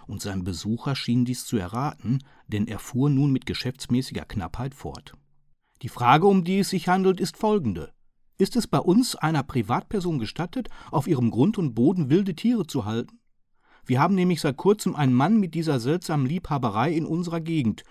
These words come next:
und es ist möglich, dass wir uns vielleicht schon heute oder morgen von Amts wegen mit dieser Sache befassen müssen.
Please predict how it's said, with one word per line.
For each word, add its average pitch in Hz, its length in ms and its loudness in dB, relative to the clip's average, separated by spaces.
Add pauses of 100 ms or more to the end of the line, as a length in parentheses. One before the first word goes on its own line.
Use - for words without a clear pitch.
(300)
und 151 120 2
es 151 120 -2
ist - 140 -8
möglich, 170 420 6
dass 170 200 -2
wir 170 80 0
uns 156 120 -2
vielleicht 151 300 -2
schon 139 180 -2
heute 156 300 0
oder - 120 -2
morgen 127 380 4
von 170 200 -2
Amts 233 320 0
wegen 151 320 2 (160)
mit 143 160 0
dieser 160 220 2
Sache 139 240 0
befassen 160 480 -2
müssen. 92 380 -4